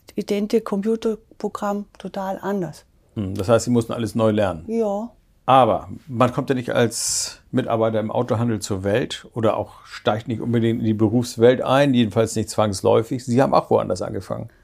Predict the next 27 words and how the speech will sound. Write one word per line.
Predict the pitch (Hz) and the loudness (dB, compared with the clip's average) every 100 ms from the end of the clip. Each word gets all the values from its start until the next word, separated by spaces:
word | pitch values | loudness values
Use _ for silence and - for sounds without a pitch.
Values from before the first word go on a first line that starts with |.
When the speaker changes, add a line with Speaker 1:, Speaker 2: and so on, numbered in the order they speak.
| _ | _
Speaker 1:
Ja, | 202 160 175 311 - | -8 -6 -4 -4 0
ich | 233 214 | -2 2
bin | 240 226 | 2 2
ja | 214 | 0
dadurch, | 196 - 220 214 | -6 0 0 2
ich | |
am | 214 196 | -2 0
Anfang | 208 214 214 | -2 -2 0
gesagt, | 220 214 208 - | 0 2 0 0
eine | 208 | 4
leidenschaftliche | 208 214 220 - 208 - 202 202 | 6 6 4 2 2 2 2 2
Skifahrerin. | 190 277 392 - 180 175 175 196 294 - - - - - - - - | 2 2 2 0 -4 -4 -6 -6 -8 -10 -20 -20 -20 -20 -20 -20 -4
Habe | 226 226 226 | 0 2 2
ich | |
dann | 226 | 2
eine | 214 | 0
Lehre | 190 190 247 254 | 2 2 2 4
begonnen | 247 240 233 247 254 240 | 2 2 2 4 4 2
bei | 208 | 2
der | 202 | 0
Skifabrik | 190 254 247 220 214 214 190 | 0 0 0 -4 -6 -6 -6
Atomic, | 180 214 285 277 | -4 0 0 0
kennt | - 202 - | -4 -4 -2
jeder, | 190 196 - 262 | -2 0 0 0
Marcel | 196 196 196 | -2 0 0
Speaker 2:
Mhm. | 190 | 2
Speaker 1:
Hirscher, | 214 247 - 269 | 2 0 -2 -4